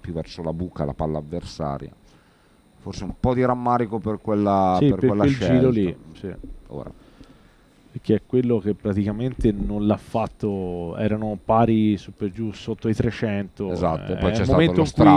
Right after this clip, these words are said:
Speaker 1: strappo.
Speaker 2: non, eh, non si, non è rimasto attaccato a quarta.
Speaker 1: Questa
Speaker 2: Si mette
Speaker 1: va
Speaker 2: per sedici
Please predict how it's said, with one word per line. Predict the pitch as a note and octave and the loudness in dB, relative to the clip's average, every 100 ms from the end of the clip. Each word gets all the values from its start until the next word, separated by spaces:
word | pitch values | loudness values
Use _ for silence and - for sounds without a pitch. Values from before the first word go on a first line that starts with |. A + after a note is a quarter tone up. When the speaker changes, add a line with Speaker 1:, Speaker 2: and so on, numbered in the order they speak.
| D3 C#3 | 6 0
Speaker 1:
strappo. | |
Speaker 2:
non, | C#3 C#3 | -6 -4
eh, | C#3+ B2+ | 2 2
non | B2 B2+ B2 | 2 -4 -10
si, | - B2 | -12 -10
non | B2 C3 | -2 2
è | |
rimasto | B2 B2 B2 A#2 - | 4 2 -2 -4 -4
attaccato | A2 A2 - G#2+ F#2 | -4 -4 -2 -2 -4
a | - | -8
quarta. | F2+ E2+ - - - _ _ _ - _ _ _ _ _ _ _ _ _ _ _ _ _ _ _ _ _ _ _ _ _ _ _ _ _ _ _ _ _ _ _ _ _ _ _ _ _ _ _ _ _ _ _ _ _ _ | -12 -12 -10 -12 -14 _ _ _ -20 _ _ _ _ _ _ _ _ _ _ _ _ _ _ _ _ _ _ _ _ _ _ _ _ _ _ _ _ _ _ _ _ _ _ _ _ _ _ _ _ _ _ _ _ _ _
Speaker 1:
Questa | - C2 C2+ | -18 -12 -8
Speaker 2:
Si | C2 | -4
mette | G2 C2 | -4 0
Speaker 1:
va | G2+ | 0
Speaker 2:
per | F2+ F#2+ C2+ | 2 0 -2
sedici | C2 A2 F#2 E2 - | 0 0 0 -8 -12